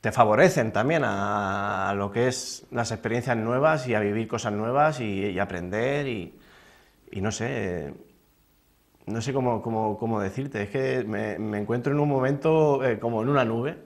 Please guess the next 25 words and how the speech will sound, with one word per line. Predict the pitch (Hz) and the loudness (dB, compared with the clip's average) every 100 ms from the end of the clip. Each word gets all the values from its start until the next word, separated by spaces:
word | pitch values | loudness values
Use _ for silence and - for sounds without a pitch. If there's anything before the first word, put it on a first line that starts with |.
| - _ - | -20 _ -8
¿sabes | 117 117 | 0 2
lo | 120 | 2
que | |
te | 110 110 | 2 0
digo? | 117 175 - | 0 -4 -8
Como | - 117 | -4 0
en | 127 | 0
una | 117 | 0
nube, | 95 98 160 - - _ _ _ | 0 -4 -6 -12 -20 _ _ _
disfrutando | - 104 104 101 113 113 | -4 -2 0 4 4 4
de | 110 | 0
todo | 110 117 123 | 2 2 2
esto | 135 151 160 180 | 0 -2 -2 -4
y | 120 107 98 | -6 -4 0
la | |
verdad | 98 101 | 0 0
que | 107 | -2
está | 110 107 | -2 -2
tiran-, | 110 110 101 | -2 -4 -4
está | 110 110 | -4 -2
teniendo | 104 107 | -2 -2
también | 101 98 | -2 -2
mucho | 98 104 | -2 -4
tirón, | 85 98 135 123 120 | -4 -2 -2 -2 -4
eh, | 95 | -6